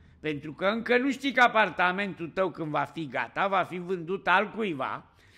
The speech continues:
Tu n-ai fost informat că nu mai ai apartamentul, ci trebuie să ceri banii înapoi, iar în momentul în care firma a făcut apartamentele, le-a văzut, vândut altei firme,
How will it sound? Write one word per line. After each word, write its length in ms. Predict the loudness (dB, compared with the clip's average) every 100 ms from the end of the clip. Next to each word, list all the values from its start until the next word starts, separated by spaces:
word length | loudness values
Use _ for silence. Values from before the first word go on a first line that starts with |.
| -20 _
Tu 120 | 2
n-ai 180 | 4 4
fost 320 | 4 0 2
informat 880 | -6 -4 2 2 4 2 2 0 -6
că 300 | 0 0 0 -10 -20 _
nu 160 | -2
mai 160 | 4 8
ai 220 | 10 10
apartamentul, 920 | 8 6 2 2 2 0 0 -4 -6 -10
ci 200 | -8 -10
trebuie 200 | -8 -8
să 100 | -6
ceri 220 | -4 -4
banii 340 | -2 -2 -2
înapoi, 580 | -6 -6 -8 -10 -10 -10 -18 _ _ _ -2
iar 320 | 6 6 6
în 120 | 2
momentul 500 | 0 0 0 0 -4
în 80 | 0
care 260 | 2 2
firma 380 | 0 -4 -4 0
a 60 | 0
făcut 340 | -2 -10 0
apartamentele, 1000 | 0 2 0 0 -2 -4 -4 -6 -6 -6
le-a 160 | -6 -6
văzut, 340 | -10 -10 -12
vândut 500 | -10 -10 -8 -10 -4
altei 420 | 0 2 2 -2 -2
firme, 540 | -4 -2 -2 -8